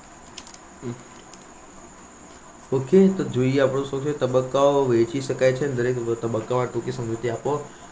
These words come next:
કંપનીમાં રચના અને સ્થાપના વિધિ નીચે જણાવેલ બે તબક્કાઓ વહેંચી શકાય છે. એક પ્રાથમિક તબક્કો, બીજો સ્થાપનાના પહેલો તબક્કો. નોંધણીનું પ્રમાણપત્ર મેળવવાનો હ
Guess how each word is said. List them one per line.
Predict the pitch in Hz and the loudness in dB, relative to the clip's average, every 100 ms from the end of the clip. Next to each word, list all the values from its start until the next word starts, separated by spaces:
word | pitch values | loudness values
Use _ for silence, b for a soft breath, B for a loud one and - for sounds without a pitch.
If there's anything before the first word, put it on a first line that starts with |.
| - | -8
કંપનીમાં | 151 151 147 180 185 190 190 190 190 151 | -4 -4 -2 2 6 6 8 8 8 8
રચના | 143 139 160 170 165 | 4 2 2 4 4
અને | 151 160 | 4 0
સ્થાપના | 156 123 120 147 | 2 2 2 0
વિધિ | 135 127 135 135 | 2 2 4 4
નીચે | 120 120 151 | 2 -2 0
જણાવેલ | 131 123 120 127 117 117 | 0 0 0 0 0 0
બે | 160 | 0
તબક્કાઓ | 160 135 127 131 127 123 | 2 0 0 2 2 4
વહેંચી | 107 104 - | 2 0 -4
શકાય | 107 104 | -4 -4
છે. | - | 0
એક | 135 147 | 0 0
પ્રાથમિક | - 120 - 147 - | 0 0 0 -4 -2
તબક્કો, | 156 156 - | -2 0 2
બીજો | 165 139 135 117 B B B - | 2 2 0 0 B B B -14
સ્થાપનાના | - 135 127 139 151 143 139 | 0 2 2 0 0 2 0
પહેલો | 143 131 120 123 | -2 0 0 0
તબક્કો. | 113 101 98 - 85 - - - - 135 | -2 -4 -8 -10 -12 -12 -20 -20 -12 -4
નોંધણીનું | 143 151 139 170 190 202 190 | 0 2 6 8 10 8 6
પ્રમાણપત્ર | 147 143 147 139 - 143 | 2 2 2 0 0 0
મેળવવાનો | 135 123 123 120 117 120 120 | 0 2 2 2 2 0 6
હ | 156 135 | 8 8